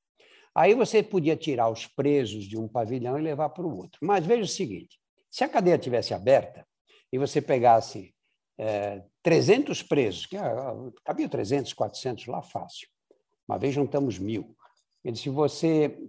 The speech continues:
pega trezentos presos, quatrocentos, e aí os que estão soltos também não vão entrar no meio? Então é pra ir, como é que você sabe se o cara não assistiu uma vez, se não assistiu?" Então ele disse, "Nós temos que fazer assim,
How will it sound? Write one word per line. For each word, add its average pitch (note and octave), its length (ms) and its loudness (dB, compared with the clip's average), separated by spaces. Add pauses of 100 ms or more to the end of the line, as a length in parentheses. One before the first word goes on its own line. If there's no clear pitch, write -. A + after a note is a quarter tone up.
pega F3 200 6
trezentos E3 560 0
presos, A2+ 520 -2
quatrocentos, - 680 2 (180)
e G#3+ 80 0
aí B3+ 220 2
os - 80 2
que - 120 0
estão F#3+ 280 6
soltos G#3 480 4
também F#3 260 2
não D#3+ 140 4
vão E3+ 140 4
entrar D3 280 0
no B2 140 -4
meio? B2 340 -2
Então D#3 200 -8
é E3 40 -4
pra D#3 240 2
ir, C3+ 520 0 (180)
como G3+ 160 -4
é G3+ 60 0
que - 80 -10
você F#3 120 0
sabe D3 380 0
se C3 260 -6 (140)
o C3+ 140 -20
cara C#3+ 260 2
não B2+ 240 -6 (160)
assistiu C#3+ 800 0
uma B2+ 180 2
vez, E3+ 460 2 (160)
se - 180 -2
não F3 240 2
assistiu?" F3 800 2 (540)
Então E3 300 -4
ele C#3+ 100 -10
disse, E3+ 160 -16
"Nós C#3+ 180 -2
temos F3 200 -4
que - 60 -20
fazer C#3+ 260 6
assim, - 420 -6